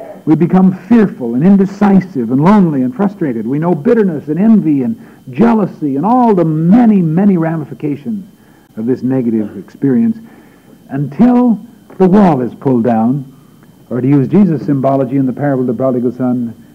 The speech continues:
until we come to ourself and decide to arise and go on to the Father to get into the awareness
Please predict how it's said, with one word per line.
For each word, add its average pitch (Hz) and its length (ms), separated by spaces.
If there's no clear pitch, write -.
until 143 460
we 143 200
come 135 400
to 123 200
ourself 123 560
and 110 260
decide 131 640
to 120 200
arise 120 760
and 120 160
go 113 160
on 107 80
to 110 80
the 113 80
Father 98 500
to 131 80
get 180 360
into 139 240
the 107 160
awareness 135 920